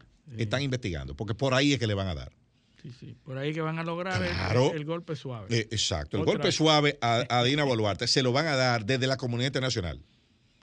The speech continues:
Speaker 1: Sí.
Speaker 2: Tú ve-, tú, tú verás que le van a armar un expediente de violación de derechos humanos. Ellos van a caer en la trampa de, de, de rechazarlo,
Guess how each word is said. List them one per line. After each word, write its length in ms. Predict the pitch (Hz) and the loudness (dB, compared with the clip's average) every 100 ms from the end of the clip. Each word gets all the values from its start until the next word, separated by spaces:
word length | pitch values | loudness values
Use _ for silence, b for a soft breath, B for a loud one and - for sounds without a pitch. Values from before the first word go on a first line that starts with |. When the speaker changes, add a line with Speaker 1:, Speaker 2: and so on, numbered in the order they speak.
| _ - | _ -20
Speaker 1:
Sí. 80 | - - - - | -20 -20 -14 0
Speaker 2:
Tú 140 | 147 | 2
ve-, 140 | 165 | 2
tú, 260 | - 117 113 | 0 -6 -4
tú 100 | - | 0
verás 380 | 135 185 120 90 - b b b | 2 4 2 -4 -12 b b b
que 140 | - 101 | -2 0
le 80 | |
van 160 | 98 139 | 2 2
a 20 | |
armar 180 | 143 143 | 2 2
un 80 | 143 | 2
expediente 640 | 139 147 220 202 - - _ _ | 2 4 4 2 -2 -12 _ _
de 100 | 110 | -2
violación 380 | 104 104 95 127 | 0 0 2 2
de 60 | 127 | 4
derechos 280 | 123 123 135 | 2 2 0
humanos. 340 | 175 170 165 b b b b _ | 0 0 -4 b b b b _
Ellos 260 | 123 139 120 | 2 4 4
van 140 | 123 | 2
a 80 | 131 | 2
caer 240 | 117 131 | 2 2
en 120 | 131 120 | 2 0
la 100 | 107 | 2
trampa 480 | 117 131 151 131 | 2 2 2 2
de, 260 | 110 104 98 104 | 2 0 -2 -2
de, 360 | 104 101 98 92 | 0 2 0 0
de 140 | 107 | 0
rechazarlo, 600 | 104 101 98 160 147 | 0 0 2 2 2